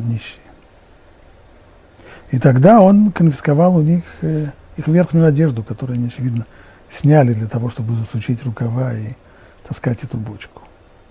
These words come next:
В ответ рабочие обратились в суд, подали на него в суд,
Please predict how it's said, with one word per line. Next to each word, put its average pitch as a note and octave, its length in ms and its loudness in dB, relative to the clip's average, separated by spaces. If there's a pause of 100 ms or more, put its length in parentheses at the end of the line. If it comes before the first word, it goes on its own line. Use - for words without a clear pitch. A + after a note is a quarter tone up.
(3250)
В D3 100 6
ответ E3 480 6
рабочие F3 520 4
обратились E3 480 0
в - 120 -20
суд, F3 260 -2
подали D#3+ 320 0
на D3 60 0
него C3 260 -2
в A#2 40 -12
суд, G#3+ 240 -6